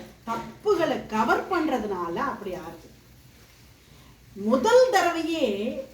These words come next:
அந்த விஷம் வித்து தன்னோட விஷத்தை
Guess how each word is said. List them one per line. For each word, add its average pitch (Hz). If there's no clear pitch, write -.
அந்த 208
விஷம் 277
வித்து 262
தன்னோட 214
விஷத்தை 320